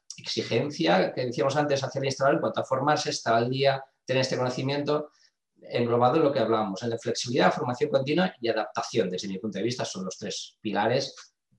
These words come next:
para, para este colectivo. Yo creo que tenemos el viento a favor. Las políticas a nivel europeo y nacional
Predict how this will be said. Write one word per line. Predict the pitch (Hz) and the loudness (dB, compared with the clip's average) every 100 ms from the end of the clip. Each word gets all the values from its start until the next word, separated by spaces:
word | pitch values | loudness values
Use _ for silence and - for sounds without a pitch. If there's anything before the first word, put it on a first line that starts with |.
| _ | _
para, | 117 110 104 104 101 101 - - - - - | 0 2 2 2 0 -2 -4 -16 -20 -20 -4
para | 120 120 | 0 0
este | 120 - 120 113 | 0 0 -2 0
colectivo. | 117 113 - 107 98 92 - _ _ _ _ _ _ | 0 0 0 -4 -2 -4 -6 _ _ _ _ _ _
Yo | - - 151 | -18 0 4
creo | 175 | 6
que | 151 | 6
tenemos | 143 139 | 4 2
el | 135 | 0
viento | 120 123 | 0 2
a | 131 | 2
favor. | 117 117 - - - _ - | 4 6 6 2 -6 _ -10
Las | 104 - | -10 -4
políticas | 131 117 117 123 117 131 | 0 0 0 0 2 2
a | |
nivel | 120 120 | 2 4
europeo | 120 113 120 | 6 4 2
y | |
nacional | 120 117 117 117 113 | 0 0 2 4 6